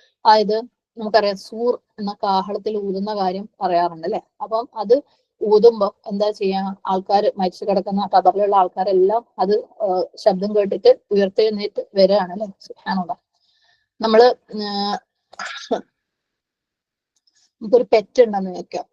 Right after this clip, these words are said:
ഒരു പൂച്ചയോ ഒരു പട്ടിയോ എന്തെങ്കിലും. അപ്പൊ അതിനെ നമ്മള് പേര് വിളിക്കും. അതിനെ നമ്മള് സാധാരണ എന്ത് രീതിയിലാണോ വിളിക്കുക, അത് വിളിച്ചു കഴിഞ്ഞാൽ അത് ഓടി നമ്മളടുത്തേക്ക് വരും, അല്ലേ? അല്ലെങ്കിൽ ഒരു ഉമ്മ, ഉമ്മ, മ-, കു-, കുഞ്ഞു വാവനെ നല്ലോണം നോക്കി,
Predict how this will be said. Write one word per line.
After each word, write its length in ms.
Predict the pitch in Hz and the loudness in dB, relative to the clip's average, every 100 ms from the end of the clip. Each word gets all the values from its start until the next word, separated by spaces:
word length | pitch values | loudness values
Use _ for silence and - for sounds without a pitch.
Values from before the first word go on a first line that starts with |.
| - | -10
ഒരു 100 | 190 | -8
പൂച്ചയോ 480 | 196 185 - 214 - | -4 -2 -2 -2 -4
ഒരു 120 | 190 | -12
പട്ടിയോ 360 | 196 - - 208 - 208 | -12 -14 -6 -6 -6 -10
എന്തെങ്കിലും. 360 | 190 180 175 - - | -6 -4 -4 -6 -10
അപ്പൊ 140 | 190 | 0
അതിനെ 300 | 202 202 226 | 2 2 0
നമ്മള് 280 | 233 214 214 | -2 -4 -4
പേര് 420 | 220 226 190 196 | -4 2 4 4
വിളിക്കും. 320 | 220 185 175 180 | 2 0 0 0
അതിനെ 160 | 202 | 0
നമ്മള് 240 | 233 220 247 | -2 -2 2
സാധാരണ 440 | 220 196 202 226 | 2 2 0 -2
എന്ത് 240 | 220 196 | -8 -4
രീതിയിലാണോ 580 | 233 220 208 214 214 226 | -4 -4 -10 -10 -10 -8
വിളിക്കുക, 440 | 220 180 - 196 - _ _ _ _ | -6 -6 -8 -12 -14 _ _ _ _
അത് 140 | 202 220 | -6 -2
വിളിച്ചു 280 | 196 - | -4 -4
കഴിഞ്ഞാൽ 280 | 214 214 214 | -6 -2 -2
അത് 380 | 208 185 185 196 | 0 2 2 2
ഓടി 240 | 208 247 - _ | 0 -2 -10 _
നമ്മളടുത്തേക്ക് 640 | 196 190 190 180 180 170 202 | -4 0 0 -2 -6 -6 -8
വരും, 180 | 143 - - | -8 -10 -12
അല്ലേ? 120 | 202 - - | -12 -12 -6
അല്ലെങ്കിൽ 240 | 202 202 | 0 4
ഒരു 100 | 214 | 8
ഉമ്മ, 380 | 233 202 220 226 - - | 8 6 2 -2 -4 -4
ഉമ്മ, 280 | 196 202 196 196 | -2 -2 -4 -2
മ-, 340 | 190 185 190 | -2 -2 -6
കു-, 360 | - 196 - _ | -10 -10 -10 _
കുഞ്ഞു 240 | 233 196 | -4 0
വാവനെ 400 | 196 185 190 220 226 | 2 2 0 -6 -4
നല്ലോണം 380 | 185 185 202 196 | 0 0 -2 -6
നോക്കി, 320 | 185 - | -10 -12